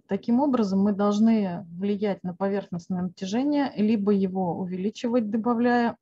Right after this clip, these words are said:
<clears throat> какие-то вещества, либо его уменьшать, добавляя поверхностно активные вещества. Но температуру обычно не регулируют.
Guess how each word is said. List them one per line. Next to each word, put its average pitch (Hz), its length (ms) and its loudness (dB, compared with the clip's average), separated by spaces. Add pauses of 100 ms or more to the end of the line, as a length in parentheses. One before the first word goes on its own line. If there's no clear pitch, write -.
(120)
<clears throat> 226 340 6
какие-то 208 420 -6
вещества, 190 720 -4
либо 196 280 -2
его 190 300 -2
уменьшать, 185 600 -4
добавляя 220 500 -2
поверхностно 196 680 -6
активные 180 460 -6
вещества. 170 520 -6 (440)
Но 240 60 -2
температуру 226 640 2
обычно 190 560 -4 (1400)
не 196 160 4
регулируют. 180 720 0